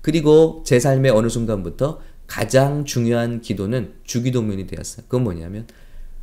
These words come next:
"아버지의 뜻이 하늘에서 이루어지는 것처럼 이 땅에서도 이루어지길 원합니다." 그것이 내 뜻이 이루어지는 것, 내 관-, 내 뜻이 관철되는 것보다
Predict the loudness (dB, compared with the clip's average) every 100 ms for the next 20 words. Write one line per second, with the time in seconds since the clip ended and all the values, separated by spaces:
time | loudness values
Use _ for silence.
0 | -14 -14 -14 -14 -12 -6 -2 0 0 0
1 | -4 -4 -6 -6 -8 -8 -8 -6 -6 -6
2 | -6 -8 -4 -4 -2 -4 -6 -8 -8 -10
3 | -8 -6 -6 -10 -20 -20 -16 -6 -6 -6
4 | -8 -6 -4 -6 -8 -6 -6 -8 -8 -6
5 | -6 -8 -8 -8 -8 -8 -8 -8 -10 -12
6 | -12 -14 -12 -2 0 0 -2 -2 -4 -8
7 | -16 -16 -14 0 2 2 0 -2 -2 0
8 | 0 0 -2 -4 -2 -2 -4 -8 -2 2
9 | 2 0 -8 -20 -20 -12 -6 -2 -4 -4
10 | 0 2 2 -2 -8 -8 -4 -2 2 2
11 | 2 -2 -2 -6 -4 -4 -4 -4